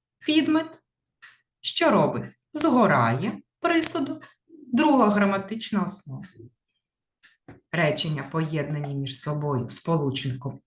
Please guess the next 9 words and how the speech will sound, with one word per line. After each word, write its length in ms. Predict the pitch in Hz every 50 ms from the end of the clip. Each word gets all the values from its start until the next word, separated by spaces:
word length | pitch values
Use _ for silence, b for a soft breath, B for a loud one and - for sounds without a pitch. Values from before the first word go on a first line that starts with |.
| _ _
«і», 440 | 202 190 151 131 127 - - B B B B B B B B B _ _ _
тому 300 | 196 180 156 147 139 131
речення 680 | 131 131 135 170 196 196 - 294 302 330 359 381 - -
сполучникове. 1080 | - - - - 170 156 139 156 160 - - 285 320 - - 180 170 165 165 175 185 - - - _ _ _ _ _ b b b b b _ _ _ _ _ _ _ _ _ _ _ _ _ _ _ _ - - _ _ _ _ _ _ _ _ _ _ _ _ _ _ _ _ _ _ - - _ -
Наступне 500 | 403 480 - - - 254 208 202 254 330
сьоме 340 | - - 381 302 208 156 131
речення. 500 | 120 113 - - - - - - - - _ _ _ _ _ _ _ _ b b b b b _ _ _ _ _ _ _ _ _ _ _ _ _ _ _ B B B B _ _ -
Я 260 | 160 - 196 226 233
згодився, 800 | 226 214 - 202 247 269 214 190 160 - - - - - -